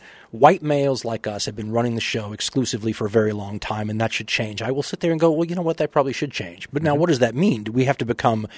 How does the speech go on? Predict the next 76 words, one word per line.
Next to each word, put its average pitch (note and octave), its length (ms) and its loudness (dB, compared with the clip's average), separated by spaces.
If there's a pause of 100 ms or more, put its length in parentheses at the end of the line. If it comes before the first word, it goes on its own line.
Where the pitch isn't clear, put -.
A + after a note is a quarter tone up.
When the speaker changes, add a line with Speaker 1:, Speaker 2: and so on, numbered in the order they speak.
(260)
Speaker 1:
do - 60 2
Speaker 2:
You - 20 6
have G2 100 4
to - 40 -10
be A#2 60 6
Speaker 1:
do - 40 10
Speaker 2:
oppressed. - 380 6
Speaker 1:
Well, G3 240 6
yeah, A3 160 8
do D3 100 0
you, D#3 80 6
do C3 140 2
you C#3+ 60 6
switch - 360 8
it? - 120 4
Do C3 40 8
you E3+ 60 12
Speaker 2:
Yes. C#3+ 80 6
Speaker 1:
sim-, E3 160 6
simply D#3 260 2
Speaker 2:
Yes, C#3+ 120 8
Speaker 1:
see D#3 80 10
Speaker 2:
you - 20 12
have - 80 8
to - 20 -2
be C#3+ 60 6
oppressed. B2+ 460 4
Speaker 1:
Yeah, C3 140 2
and C#3+ 140 2
I D#3 200 4
see A#2 100 6
Speaker 2:
And A#2+ 120 6
for C#3 120 8
many C#3 180 8
hundreds A#2+ 260 2
of G#2 60 -4
years. F#2+ 300 -2 (640)
Speaker 1:
Well, D#3 160 10
and D#3+ 120 6
I D#3+ 80 8
would, E3 140 8
I C#3 140 6
would D3+ 160 0
suggest B2 540 2
that A#2 140 -4
that's B2 220 2
the - 80 -8
kind A#2 260 -2
of G#2 80 -8
thing A2+ 280 -4
that, A2+ 240 -8
that G#2+ 160 -2 (100)
when A2 220 -4
people F3 360 4
push - 440 2
that, G#2+ 300 0
it A#2+ 200 -2
ends C#3+ 260 2
up C3+ 140 6
creating A#2 520 2
the G2+ 60 -4
sort A2 200 0
of G2 100 -10
pendulum A2 500 0
swinging A2 360 -4
you G#2 80 -6
Speaker 2:
Of G2+ 40 -6
course, F#3+ 180 6
Speaker 1:
see A2+ 40 2
now. A#2 300 2
Speaker 2:
of G#2+ 100 -6
course. - 380 -2
Speaker 1:
Um, A#2+ 420 2
that C#3 160 8
if C#3 100 2
you, C#3 200 -4